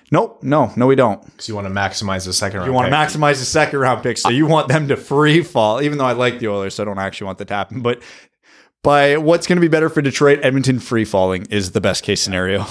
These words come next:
Speaker 2: And that, if that pick is pick forty-five as opposed to pick, like, sixty?
Speaker 1: I'd rather the pick go up from fifty-two to forty-five than a fourth to a third.
Speaker 2: Yeah.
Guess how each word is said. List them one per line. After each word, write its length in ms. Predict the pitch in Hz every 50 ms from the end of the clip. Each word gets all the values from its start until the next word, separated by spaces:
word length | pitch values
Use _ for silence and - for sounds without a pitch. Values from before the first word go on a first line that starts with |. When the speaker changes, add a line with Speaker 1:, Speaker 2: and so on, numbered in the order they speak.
| - - -
Speaker 2:
And 320 | 110 113 113 110 104 98
that, 300 | 113 117 120 - - -
if 160 | - 113 101 95
that 300 | 113 117 117 117 - -
pick 220 | 123 120 113 -
is 200 | 113 107 101 -
pick 240 | - - 117 104 -
forty-five 640 | - 117 113 104 98 95 - 98 95 98 101 92 95
as 120 | 95 92
opposed 360 | 92 85 - 101 95 92 -
to 60 | - -
pick, 280 | - - 101 90 -
like, 320 | - 87 85 - - - _ _ -
sixty? 600 | - - 95 95 - - - 131 143 143 139 - - _ _ _ -
Speaker 1:
I'd 140 | 127 123 120
rather 340 | 127 123 123 123 127 127 123
the 120 | 120 110
pick 260 | - - 113 104 -
go 140 | - 107 104
up 100 | 104 -
from 140 | - 107 101
fifty-two 520 | - - 104 - - 113 104 - 104 101
to 80 | 98 95
forty-five 760 | - - 101 98 98 98 - - 98 92 92 95 98 92 92
than 120 | 104 98
a 60 | 98 -
fourth 380 | - - 95 92 90 - -
to 140 | - - 92
a 40 | 85
third. 380 | - - - - 85 - - -
Speaker 2:
Yeah. 180 | 90 80 60